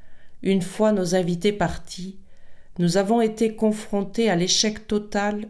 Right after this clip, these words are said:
et sans appel de ce que nous voulions faire de notre vie, le cul-de-sac.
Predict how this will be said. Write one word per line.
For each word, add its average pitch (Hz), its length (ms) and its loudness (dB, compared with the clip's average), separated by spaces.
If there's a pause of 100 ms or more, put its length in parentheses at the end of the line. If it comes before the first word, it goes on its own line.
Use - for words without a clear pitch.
(120)
et 175 100 0
sans 170 340 0
appel 160 500 -4 (640)
de 196 100 2
ce 190 160 0
que - 100 0
nous 180 160 2
voulions 160 400 0
faire 170 320 0
de 156 80 -2
notre 151 320 -2
vie, 139 380 -8 (580)
le 180 160 2
cul-de-sac. 147 1040 -6